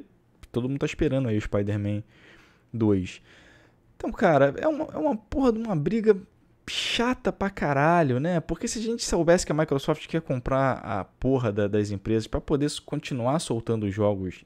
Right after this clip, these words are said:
decentemente... Né? Jogos bons, eu, foda-se. Compra e a Sony que se foda. Né? Compra e a Sony que se foda.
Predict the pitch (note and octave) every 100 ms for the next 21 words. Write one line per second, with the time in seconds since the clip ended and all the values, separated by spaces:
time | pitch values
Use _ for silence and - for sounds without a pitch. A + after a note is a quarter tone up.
0 | _ G2 - A2 - F#2 B2 A#2 E2+ -
1 | - _ _ - - _ _ _ G#2+ G2+
2 | F#2 G2 A2+ A2 F#2+ F#2 B2 A#2+ F2 E2
3 | - - _ _ _ _ - E3 G3 -
4 | - E3+ G#2+ E2+ - - _ _ - -
5 | D3+ G3 - F#3 E3 C#3+ C#3+ - C#3+ D3+
6 | - E3+ - G2+ F2+ E2 G#2 _ _ _
7 | _ _ _ _ _ _ - E2 - _
8 | - A#2+ C#3 - F3+ G#3 _ _ _ -
9 | A2+ A2+ A#2 A2 A#2 - - - F#2 D#2